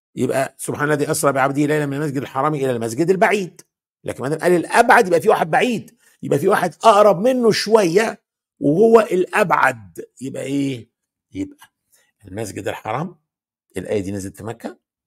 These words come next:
في المسجد الحرام، وبعد كده بتتكلم عن مسجد أبعد وما جابتش سيرة البعيد، اللي هو إيه؟ كان لسه بقى ما فيش هجرة، لكن ده تنبؤ ب-، ب-، بخ-، ب-، ب-، ببناء مسجد بعيد، مسجد قصي،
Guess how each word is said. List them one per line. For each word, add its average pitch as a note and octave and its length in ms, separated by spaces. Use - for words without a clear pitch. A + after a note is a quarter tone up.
في - 60
المسجد E2+ 280
الحرام، G2+ 400
وبعد G#2 400
كده A2+ 260
بتتكلم G#2 500
عن G2+ 260
مسجد G#2+ 460
أبعد D#3+ 520
وما C3+ 200
جابتش C#3+ 360
سيرة D3 240
البعيد، C3 320
اللي C#3 160
هو D3+ 140
إيه؟ D3+ 340
كان B2 180
لسه D#3 200
بقى D3+ 100
ما D3 80
فيش E3 240
هجرة، C#3 340
لكن G2+ 380
ده B2+ 120
تنبؤ B2+ 680
ب-، A2+ 460
ب-، A2 340
بخ-، A#2 360
ب-، G#2+ 240
ب-، G#2+ 400
ببناء A#2+ 600
مسجد B2+ 600
بعيد، A#2+ 500
مسجد C3+ 380
قصي، A2+ 600